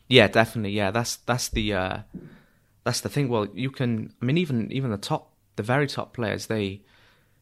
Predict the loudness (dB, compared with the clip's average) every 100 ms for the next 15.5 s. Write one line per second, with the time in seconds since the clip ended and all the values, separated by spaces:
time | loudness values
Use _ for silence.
0 | _ _ _ _ -6 0 0 0 -6 -14
1 | _ -6 0 2 2 0 0 2 0 -2
2 | -2 -2 -4 -2 -2 -2 -4 -2 -2 -4
3 | -4 -2 0 0 0 4 4 4 0 -2
4 | -2 2 4 2 0 -4 -6 -6 -2 -2
5 | -2 -4 -2 -2 -6 -8 -2 2 2 2
6 | 0 2 2 0 0 -2 2 2 2 0
7 | -4 -4 -8 -2 -2 -2 -6 -6 -4 -2
8 | 0 -2 -6 -16 -20 -20 -18 -16 -16 -16
9 | -6 -6 -6 -10 -20 -16 -8 -4 4 6
10 | 6 4 2 -2 -4 -6 -8 -10 -8 2
11 | 4 4 2 -4 -8 -4 -2 2 2 0
12 | -4 -4 -4 -2 -2 0 0 2 0 0
13 | -2 0 -2 0 -2 -2 -4 -6 2 4
14 | 6 4 2 2 2 0 -2 -2 0 0
15 | -2 -2 0 2 0